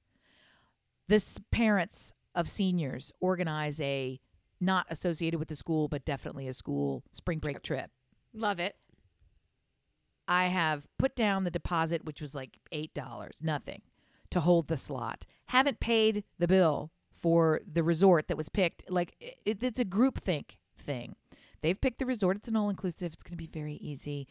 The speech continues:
Speaker 1: Everything's handled point to point. It's very safe, whatever, blah, blah. I waited to purchase the tickets, the airline tickets, just because I thought, "Oh, I gotta do that. I gotta do that." I kept moving it from day to day. It was a pain.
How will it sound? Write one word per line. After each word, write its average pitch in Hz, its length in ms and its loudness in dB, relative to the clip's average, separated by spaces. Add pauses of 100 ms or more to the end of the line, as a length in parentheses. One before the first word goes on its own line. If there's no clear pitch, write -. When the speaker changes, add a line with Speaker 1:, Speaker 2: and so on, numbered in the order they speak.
(220)
Speaker 1:
Everything's 185 360 -2
handled 156 300 -4
point 156 220 -6
to 147 60 -8
point. 147 300 -6
It's - 380 -18
very 151 140 -4
safe, 127 420 -8
whatever, 135 220 -6
blah, 117 220 -8
blah. - 240 -10 (840)
I 202 100 4
waited 220 600 4 (420)
to 208 100 0
purchase 180 460 -2
the - 100 -6
tickets, - 680 -4 (220)
the - 120 -8
airline 247 340 2
tickets, - 540 -8
just 285 200 0
because 196 520 2
I 180 80 -2
thought, 175 280 2
"Oh, 170 120 2
I 170 100 2
gotta 160 160 -2
do 143 120 -6
that. 117 160 -8
I 120 80 -8
gotta 151 140 -4
do 139 120 -8
that." 120 140 -8
I 131 60 -8
kept 175 180 -4
moving 185 280 4
it 185 120 -2
from 175 140 -6
day 151 160 2
to 151 80 -2
day. 139 180 -2
It 143 40 0
was 143 120 -4
a 151 40 -8
pain. 139 460 -8